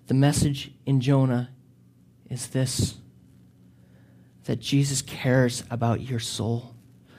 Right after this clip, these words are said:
He cares about your soul more than he cares about a plant. He cares about your soul more than he cares about an animal. He cares about your soul more than he cares about the pro-,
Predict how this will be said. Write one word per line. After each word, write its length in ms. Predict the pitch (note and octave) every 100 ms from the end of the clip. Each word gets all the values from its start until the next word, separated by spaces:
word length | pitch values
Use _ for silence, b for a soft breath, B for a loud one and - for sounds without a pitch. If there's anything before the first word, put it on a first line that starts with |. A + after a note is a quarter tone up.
| b -
He 140 | -
cares 400 | - - D3+ D#3
about 220 | D3 D3+
your 80 | C#3+
soul 280 | C#3 D#3 D3
more 200 | C#3+ D3
than 80 | D3+
he 80 | C#3+
cares 260 | D#3 D3
about 180 | D3 D3
a 60 | C#3+
plant. 400 | - C3 C3 C3+
He 60 |
cares 280 | - D3 D3
about 200 | D3+ D3+
your 80 | D#3+
soul 280 | - D#3+ D#3
more 180 | D3+
than 80 | D#3+
he 60 | D3
cares 280 | - D3+ D3
about 200 | D3+ D3+
an 80 |
animal. 400 | C#3+ C#3 C3 B2+ - B B B B B _ - _ -
He 160 | C#3+
cares 360 | C#3 D#3+ D#3 D#3+
about 320 | D3 D#3 -
your 120 | D3+
soul 480 | - D3+ C3+ C3 C3+ B B B
more 300 | C#3 C#3+ E3
than 160 | D#3+ D#3+
he 100 | F3
cares 640 | F3 F3 D3 C#3 C3+ - - b b - _ _ _ _ _ _ _ -
about 300 | C3+ C#3+ -
the 80 |
pro-, 360 | C#3 - C3+